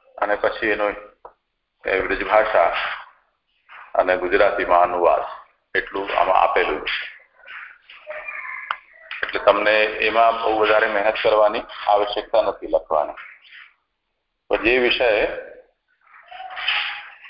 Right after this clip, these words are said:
નિરૂપણ થતા તમને જે બેઝિક કોર્સના સબ્જેક્ટ યાદ આવે,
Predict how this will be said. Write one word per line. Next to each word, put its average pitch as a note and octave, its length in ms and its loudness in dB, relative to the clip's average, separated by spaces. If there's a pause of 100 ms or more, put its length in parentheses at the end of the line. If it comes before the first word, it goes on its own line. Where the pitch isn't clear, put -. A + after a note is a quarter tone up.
(1300)
નિરૂપણ B2+ 460 4
થતા C3 340 2
તમને C3 520 2 (340)
જે B2 100 -2
બેઝિક A#2 400 -6
કોર્સના B2+ 440 0
સબ્જેક્ટ A#2+ 520 -2
યાદ G#2 340 4
આવે, A#2+ 420 2